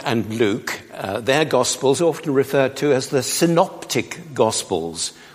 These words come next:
uh, because they share so much material in common. Whereas John, we often refer to him, and he's referred to in,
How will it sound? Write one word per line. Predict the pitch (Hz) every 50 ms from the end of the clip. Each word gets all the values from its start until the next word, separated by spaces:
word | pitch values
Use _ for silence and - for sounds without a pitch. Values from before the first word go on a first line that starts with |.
| - - - - - - -
uh, | - 107 107 107 117
because | 135 147 139 131 - 135 127 - 160 156 -
they | - 175 175
share | 165 - - - 262 226 151 117 113 117 135 - - - - - -
so | - - - - 170 190 185
much | 175 156 151 - -
material | 143 139 143 - - 156 156 143 135 131 131 131 135
in | 127 - 139 117 117
common. | 117 - - 160 127 107 92 82 76 76 - - - - - - - - - - - - _ _ _ _ _ _ _ - - - - - - - - -
Whereas | - 127 127 110 117
John, | 113 - - 226 214 143 113 98 117 175 208 220 196 151 - - - - - - - - - - - _ - - -
we | 127 110 120 120 120
often | 131 120 113 - - - 127
refer | 117 113 - - 135 120 113
to | - - 107
him, | 113 131 131 131
and | 127
he's | 117 101 -
referred | 135 120 - - 131 117 113 -
to | - 120
in, | 110 107 107